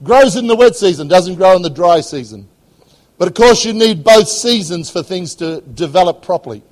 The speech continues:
Without a dry season, you don't have sugar cane. The quality of the sugar cane, there is no sugar in the cane. You need the dry season. You need the sun to come and beat upon it and dry it and make it. That's what creates,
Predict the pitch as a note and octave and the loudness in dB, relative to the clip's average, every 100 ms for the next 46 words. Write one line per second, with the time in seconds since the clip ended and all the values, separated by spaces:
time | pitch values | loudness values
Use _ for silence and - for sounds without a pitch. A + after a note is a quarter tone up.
0 | _ _ _ _ _ _ _ _ _ _ | _ _ _ _ _ _ _ _ _ _
1 | - D#3+ G#3 A#3 G#3+ D3+ A3 B3 A3+ - | -10 0 4 4 4 2 4 4 2 0
2 | G#3 E3 G3+ G3+ G3+ A3 G3+ G#3 - A#3 | -4 -4 -8 -6 -2 0 2 0 -2 -8
3 | G#3 - E3 C3+ A2+ _ _ _ _ - | -8 -2 -2 -2 -8 _ _ _ _ -6
4 | F3 - - - A3+ A#3+ A#3 A3 G#3 F3+ | -6 -6 -18 0 2 4 2 0 -2 -2
5 | F#3+ - B3 G#3 F#3+ G3 F#3 F3+ F3 D#3+ | -4 -6 -8 -8 -2 0 0 -2 -6 -4
6 | G3+ G3 - - A#3+ F3+ C#3 - _ - | -4 -4 -8 -8 -2 0 0 -4 _ -6
7 | G#3+ G#3+ F#3 - - G#3+ G3+ F3 E3+ F#3+ | -2 -2 -2 -6 -4 -2 -2 -4 -6 -4
8 | G#3+ E3+ D3+ C3+ G#3+ A3 F#3 - E3 C#3 | -4 -6 -8 -2 0 0 -2 -6 -6 -6
9 | A#2+ _ - F3+ G#3+ A3+ F3+ F3+ - - | -14 _ -6 -4 0 -2 0 -2 -2 -2
10 | A#3 G#3 D#3 A2+ _ _ F#3+ C#3+ A3+ G3+ | 0 2 0 -6 _ _ -10 0 0 0
11 | D#3 G#3 G#3 - G3+ G3 F3+ E3 D3+ E3+ | 0 0 0 0 2 2 0 -4 -6 0
12 | G#3 G3+ F#3 - - - D3+ E3+ F#3 F3+ | 4 6 4 0 -8 -8 -6 -2 -2 0
13 | E3+ F#3+ - F#3 C3 G3 F3 - | 2 2 0 -8 -4 -2 -2 -6